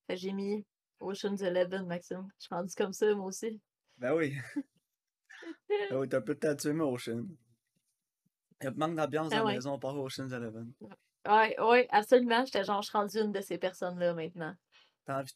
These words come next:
Speaker 2: t'as, t'as envie de te lever du divan, faire d'autres choses, faire du ménage, mais Chaos Walking.
Speaker 1: Non, c'est ça. Hey, euh, tu veux-tu qu'on parle de spoilers pour Chaos Walking puis pas de spoilers
Speaker 2: Oh,
Speaker 1: pour
Speaker 2: ouais, on va
Speaker 1: Chunking
Speaker 2: parler de
Speaker 1: Express ?
Speaker 2: spoilers parce que ça vaut pas la peine que vous écoutiez ça.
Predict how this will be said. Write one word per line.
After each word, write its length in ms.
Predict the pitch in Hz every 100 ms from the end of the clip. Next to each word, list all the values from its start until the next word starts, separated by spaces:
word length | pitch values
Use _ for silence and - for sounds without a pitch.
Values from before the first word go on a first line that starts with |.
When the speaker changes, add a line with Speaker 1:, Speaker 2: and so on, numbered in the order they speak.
| -
Speaker 2:
t'as, 140 | 156 - _
t'as 140 | 180
envie 120 | 160 170
de 60 | -
te 60 |
lever 240 | 185 160 175
du 120 | 156
divan, 300 | 135 156 -
faire 180 | 165 151
d'autres 220 | 143 139
choses, 180 | 175 -
faire 180 | 160
du 100 | 143
ménage, 500 | 147 143 156 180 147 123
mais 180 | 135
Chaos 300 | 147 151 139 139
Walking. 480 | 135 120 135 160 165 - _ _ _ _ _ _ -
Speaker 1:
Non, 140 | 226
c'est 120 | 240 262
ça. 220 | 294 311 -
Hey, 220 | 247 233
euh, 100 | 208
tu 140 | -
veux-tu 120 | 220 -
qu'on 140 | 262
parle 200 | 247 277
de 80 | 208
spoilers 680 | - - 233 208 202 214 247
pour 120 | 247
Chaos 220 | 226 208 208
Walking 380 | 214 196 226 233
puis 100 | -
pas 120 | 190
de 40 | 185
spoilers 340 | - 143 151
Speaker 2:
Oh, 40 | 143
Speaker 1:
pour 80 | 135
Speaker 2:
ouais, 40 |
on 40 | 127
va 120 | 127
Speaker 1:
Chunking 260 | - 120 -
Speaker 2:
parler 140 | 135
de 20 | 151
Speaker 1:
Express ? 160 | 220
Speaker 2:
spoilers 400 | 226 135 131 156
parce 140 | 156 127
que 60 |
ça 160 | 131 139
vaut 140 | 131
pas 180 | 135 156
la 60 | 131
peine 280 | 135 143 131
que 60 |
vous 240 | 120 120 117
écoutiez 320 | 113 - 117
ça. 160 | 113